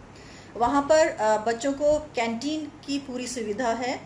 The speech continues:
अगर, अ, जो हमारे, हम बात करते हैं इंटरैक्टिव approach, जो units होती हैं, जिसमें कि हम, अ, बच्चे का exposure देते हैं, अ, ऐसे exposure की अगर मैं बात करूँ, तो बच्चों को हम, अ, जितनी भी हमारी units हैं, जैसे सीआईएच,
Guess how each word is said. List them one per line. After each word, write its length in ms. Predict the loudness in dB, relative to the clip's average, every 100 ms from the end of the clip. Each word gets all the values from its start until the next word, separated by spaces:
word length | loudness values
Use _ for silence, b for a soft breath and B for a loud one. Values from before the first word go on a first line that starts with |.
| B B B -4
अगर, 320 | 0 4 4
अ, 640 | 4 0 0 0 -4 -8 -6
जो 180 | -2 -2
हमारे, 340 | 0 0 0
हम 300 | -2 -2 0
बात 260 | 2 0 0
करते 240 | -2 0
हैं 100 | -2
इंटरैक्टिव 640 | -2 -4 2 2 2 -4
approach, 560 | 0 0 0 0 0 -2
जो 160 | 2 2
units 560 | 2 0 2 0 2
होती 200 | 0 0
हैं, 500 | -6 -6 -8 -12 -10
जिसमें 320 | -8 -2 -2 -2
कि 120 | -2
हम, 240 | -2 -4 B B B
अ, 140 | -2 0
बच्चे 320 | 0 -2 -2
का 140 | 2
exposure 580 | 2 0 2 4 6 4
देते 300 | 4 0 -2
हैं, 300 | -4 -4 -6 B B B
अ, 260 | 0 0 4
ऐसे 240 | 2 2
exposure 540 | 0 0 -4 -4 -2 -2
की 80 | -2
अगर 200 | -2 -2
मैं 160 | 0
बात 260 | 2 0 0
करूँ, 280 | -4 -2 -4 -6 -18 B B B -20 -20 -2
तो 120 | 0
बच्चों 360 | 2 0 2 0
को 160 | 2 2
हम, 300 | 2 0 0 0
अ, 340 | 2 2 0
जितनी 300 | -8 -4 -2
भी 100 | -2
हमारी 280 | 0 0 0
units 440 | 0 -2 -2 -2
हैं, 380 | 0 -2 -2 -4
जैसे 420 | -4 -2 -2 -2
सीआईएच, 760 | -4 -4 2 4 4 2 0 -4